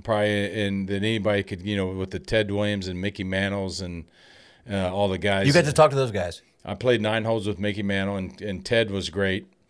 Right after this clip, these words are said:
Speaker 2: Was Ted a dick?
Speaker 1: Ted Williams. No, he was, he was the man.
Speaker 2: Like, you know, we've,
Speaker 1: Yeah.
Speaker 2: we've all heard that he was really
Speaker 1: Stern.
Speaker 2: co-, like, s-,
Speaker 1: Yeah,
Speaker 2: whatever
Speaker 1: well,
Speaker 2: that
Speaker 1: DiMaggio,
Speaker 2: was.
Speaker 1: DiMaggio was hard to, to approach, too, with guys, too. And, and, and I just would say hi to him. I wouldn't ask him for an autograph because I heard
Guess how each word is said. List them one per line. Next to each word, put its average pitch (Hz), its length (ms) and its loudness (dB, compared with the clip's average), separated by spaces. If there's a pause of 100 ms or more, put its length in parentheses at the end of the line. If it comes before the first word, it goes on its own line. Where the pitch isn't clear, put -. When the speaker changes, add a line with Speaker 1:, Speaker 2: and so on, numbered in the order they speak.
(120)
Speaker 2:
Was - 140 -2
Ted 208 240 8
a 196 40 2
dick? 147 300 4
Speaker 1:
Ted 110 160 4
Williams. 107 380 0
No, 131 320 2
he 98 240 -2
was, - 420 -2
he 117 100 -2
was 139 200 0
the 101 80 -2
man. 110 420 2
Speaker 2:
Like, 117 160 0
you 147 60 2
know, 156 160 8
we've, 131 260 -2 (200)
Speaker 1:
Yeah. 113 160 6
Speaker 2:
we've 131 100 8
all 143 240 6
heard 131 180 4
that 110 140 0
he 120 80 0
was 98 180 -6 (320)
really 120 680 0
Speaker 1:
Stern. 104 560 2
Speaker 2:
co-, 107 60 -2
like, 107 100 -2
s-, - 140 -4 (120)
Speaker 1:
Yeah, 120 160 6
Speaker 2:
whatever 170 220 10
Speaker 1:
well, 160 80 12
Speaker 2:
that 147 180 12
Speaker 1:
DiMaggio, 127 400 10
Speaker 2:
was. 107 120 0
Speaker 1:
DiMaggio 165 500 4
was 135 160 4
hard 117 240 2
to, 101 280 2
to 104 260 0
approach, 92 500 -2
too, 185 180 2
with 113 180 -6
guys, 85 300 -6
too. 180 220 -2
And, 107 200 -2
and, 123 220 0
and 127 220 2
I 131 120 6
just 151 240 0
would 110 140 -4
say 127 180 6
hi 135 200 6
to 175 140 -2
him. 107 100 0
I 120 60 4
wouldn't 139 200 2
ask 151 240 2
him 135 80 -4
for 123 140 -2
an 117 40 -4
autograph 127 420 0
because 120 280 -4
I 117 80 0
heard 120 320 0